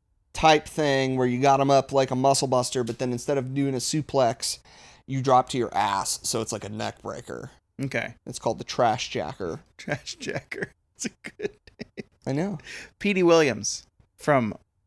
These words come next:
Speaker 2: Windsor. It says O N, Ontario, Canada.
Speaker 1: Ontario, Canada.
Speaker 2: Height, five seven.
Speaker 1: Yeah.
Speaker 2: Weight, hundred seventy-nine pounds, thus
Speaker 1: Yeah.
Speaker 2: making Chris Bay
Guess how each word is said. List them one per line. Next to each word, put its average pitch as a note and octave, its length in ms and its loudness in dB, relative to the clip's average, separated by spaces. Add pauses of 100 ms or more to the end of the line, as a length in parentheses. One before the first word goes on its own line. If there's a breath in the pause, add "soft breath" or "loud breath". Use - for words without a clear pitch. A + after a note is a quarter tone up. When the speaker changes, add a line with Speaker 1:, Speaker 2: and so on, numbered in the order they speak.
Speaker 2:
Windsor. B2 640 -2 (1200)
It B2 80 -10
says A2+ 160 -4
O A#2 160 0
N, G#2 260 0 (180)
Ontario, A2+ 440 -2
Canada. A#2 140 -2
Speaker 1:
Ontario, B2+ 420 4
Canada. C3+ 560 -4 (220)
Speaker 2:
Height, - 420 -2 (320)
five G#2+ 180 -4
seven. A#2 400 -2 (220)
Speaker 1:
Yeah. B2 240 -2 (880)
Speaker 2:
Weight, C3+ 400 0 (320)
hundred C3 240 -2
seventy-nine A#2+ 340 0
pounds, G2+ 400 -4
thus A#2+ 200 -2
Speaker 1:
Yeah. C3+ 40 -4
Speaker 2:
making A2 280 -2
Chris A2+ 200 -6
Bay A#2 460 0